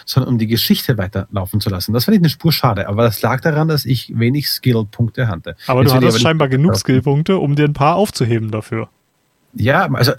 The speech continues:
Speaker 1: mein Rekord war,
Speaker 2: Hm.
Speaker 1: einmal hatte ich wirklich, saß ich auf drei Stück drauf.
Speaker 2: Ja. Und, und
Speaker 1: Also
Speaker 2: das
Speaker 1: mir
Speaker 2: habe
Speaker 1: so
Speaker 2: ich schon
Speaker 1: i-
Speaker 2: von einigen Spielern gehört, auch im Internet, die gesagt haben: Ja, ich habe eigentlich immer vier Skillpunkte, so die ich nicht benutze. Für,
Speaker 1: Mhm.
Speaker 2: um halt,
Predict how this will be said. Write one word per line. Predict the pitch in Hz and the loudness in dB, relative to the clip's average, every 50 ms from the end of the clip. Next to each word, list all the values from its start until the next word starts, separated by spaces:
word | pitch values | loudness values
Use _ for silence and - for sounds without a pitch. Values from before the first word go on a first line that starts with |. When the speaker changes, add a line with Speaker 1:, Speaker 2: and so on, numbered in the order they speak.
| - | -2
Speaker 1:
mein | - 123 131 135 | 0 0 2 2
Rekord | 139 139 - - 185 196 147 | 0 0 0 0 0 2 2
war, | 175 156 | 2 2
Speaker 2:
Hm. | 135 | 2
Speaker 1:
einmal | 135 156 156 | 2 2 2
hatte | 151 151 | 2 0
ich | 143 - - | -2 -4 -6
wirklich, | 160 135 123 135 | -6 -4 -2 -2
saß | 127 123 - 143 143 131 | -2 0 0 0 0 2
ich | 151 139 | 0 -2
auf | 127 - - | -2 -4 -2
drei | - 123 120 123 127 | -2 0 0 0 0
Stück | - - 127 - | 0 -2 -4 -4
drauf. | - 107 90 71 73 - - - _ _ _ _ _ - | -4 -6 -6 -6 -8 -12 -16 -18 _ _ _ _ _ -2
Speaker 2:
Ja. | 127 120 123 127 - _ _ _ - _ | -2 -2 -2 -4 -8 _ _ _ -10 _
Und, | - 143 165 | -2 0 2
und | - | 4
Speaker 1:
Also | - 147 - | 4 4 4
Speaker 2:
das | 117 | 4
Speaker 1:
mir | 185 | 4
Speaker 2:
habe | 202 | 2
Speaker 1:
so | |
Speaker 2:
ich | 196 - - - 170 | 2 2 2 2 2
schon | - 160 143 | 4 2 0
Speaker 1:
i- | |
Speaker 2:
von | 139 - _ - - | -2 -4 _ -6 -2
einigen | 160 143 170 196 180 160 - | 0 0 2 2 0 0 -2
Spielern | - 170 170 156 - 156 147 147 147 151 | -4 -6 -6 -4 -2 -2 0 0 0 -2
gehört, | 147 147 135 143 147 151 - | -2 -2 -2 0 -2 -2 -2
auch | - 135 131 127 - | -2 -2 -2 -2 -4
im | 156 156 127 127 | -4 -4 -4 -2
Internet, | 147 143 170 151 131 123 127 139 - | -2 -2 -2 0 0 -2 -2 -4 -4
die | 143 | -4
gesagt | 127 131 120 139 135 - - 143 | -4 -2 -2 -4 -4 -4 -2 0
haben: | 135 135 139 135 135 139 | 0 0 0 -2 -4 -2
Ja, | 143 160 185 196 | 0 0 0 0
ich | 180 - | 0 -2
habe | 170 - 156 | -2 -2 -2
eigentlich | 160 165 156 - | -2 -2 -2 -2
immer | - 160 156 147 | -2 -2 -2 -2
vier | - - - - - 196 196 185 | -4 -8 -10 -4 0 0 0 0
Skillpunkte, | - - - 151 151 143 - 147 139 139 - | 0 -2 -2 -2 -2 -2 -4 -6 -4 -4 -2
so | 139 131 131 | -2 -2 -2
die | 123 123 120 | -2 -4 -4
ich | - | -4
nicht | 123 113 - | -6 -6 -4
benutze. | - 117 110 107 104 - - 92 - _ - _ _ _ _ _ _ _ _ _ _ _ _ _ _ _ _ _ _ _ _ _ _ _ _ _ _ | -6 -6 -6 -8 -8 -10 -12 -14 -14 _ -20 _ _ _ _ _ _ _ _ _ _ _ _ _ _ _ _ _ _ _ _ _ _ _ _ _ _
Für, | - - 151 147 151 | 0 2 4 4 4
Speaker 1:
Mhm. | 175 | 2
Speaker 2:
um | 180 156 147 151 143 | 2 0 2 2 2
halt, | 139 143 139 143 | 2 2 2 0